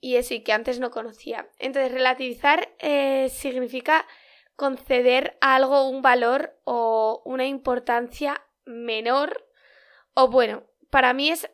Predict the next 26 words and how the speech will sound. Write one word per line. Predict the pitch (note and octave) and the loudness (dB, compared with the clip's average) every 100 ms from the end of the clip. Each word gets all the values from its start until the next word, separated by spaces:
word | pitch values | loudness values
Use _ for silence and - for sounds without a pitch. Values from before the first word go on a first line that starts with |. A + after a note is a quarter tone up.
| _ | _
dar | - A#3 C4+ B3+ | -16 2 4 4
la | B3 | 2
importancia | A#3+ A#3 A#3 A#3+ B3 B3+ - F4 F#4 - _ - | -4 -4 -4 0 0 0 -6 -2 -2 -2 _ -8
que | B3+ | -8
tiene | A#3+ B3+ B3 C4+ | -4 -2 -2 -2
a | |
las | C4 G#3+ | -6 -8
cosas. | - G#3 - - _ _ _ _ _ _ - | -10 -10 -12 -20 _ _ _ _ _ _ -4
Es | B3 | -2
decir, | A#3+ A#3+ G3 - - | 0 -2 -2 -6 -18
si | - C#4+ B3 A#3 A3+ A3+ B3 _ _ _ _ _ _ - | -14 -10 -10 -10 -12 -16 -20 _ _ _ _ _ _ -4
esto | C4 - A3+ | -4 -4 -8
tiene | G#3+ A#3 | -4 -4
una | B3 B3 | -2 -4
impo-, | B3 B3+ - | -6 -10 -8
una | C4+ B3+ B3+ | -8 -6 -4
importancia | B3 A#3+ B3+ C4+ B3+ - B3 _ | -4 -4 -4 -2 -4 -6 -12 _
de | C4 A3+ G#3 _ _ _ _ _ _ - | -10 -10 -10 _ _ _ _ _ _ -10
cinco | - C4+ C4+ C#4 D#4 | -6 -4 0 2 2
en | - B3 | 0 -4
una | A#3+ | -6
escala | A#3 B3 A#3 | -4 2 2
del | A#3 A#3+ | 2 -2
uno | B3 | -2
al | A#3+ A#3+ | -2 0
diez, | C4+ D4+ | 0 -2